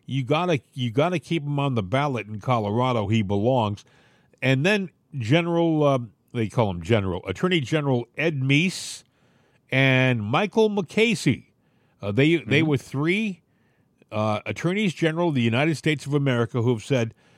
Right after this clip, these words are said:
Speaker 1: "Colorado got it wrong. Uh, you should find in favor of President Trump and his campaign because of this." And, and, uh, so you have two, two separate amicus curiae, uh,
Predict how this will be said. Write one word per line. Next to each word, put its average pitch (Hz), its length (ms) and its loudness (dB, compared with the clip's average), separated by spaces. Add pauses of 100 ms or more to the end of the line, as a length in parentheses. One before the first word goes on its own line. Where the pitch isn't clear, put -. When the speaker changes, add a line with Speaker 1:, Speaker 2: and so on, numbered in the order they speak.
(180)
Speaker 1:
"Colorado 139 640 0
got 110 260 2
it 98 160 -4
wrong. 175 540 2 (460)
Uh, 95 220 -4
you 117 220 4
should 110 240 0
find 143 400 -2
in 120 120 0
favor 139 500 2
of 110 200 -4
President 113 540 0
Trump 139 320 0
and 117 100 -2
his 107 160 -4
campaign 131 760 -2
because 135 640 -2 (100)
of 123 420 -4
this." - 420 -6 (720)
And, 120 240 0
and, 117 380 -2
uh, 101 180 4 (300)
so 123 320 2
you 123 200 4
have 101 140 -2 (380)
two, 220 200 -4
two 233 340 0
separate 165 600 -2 (320)
amicus 147 540 0
curiae, 131 840 0 (440)
uh, 92 400 -2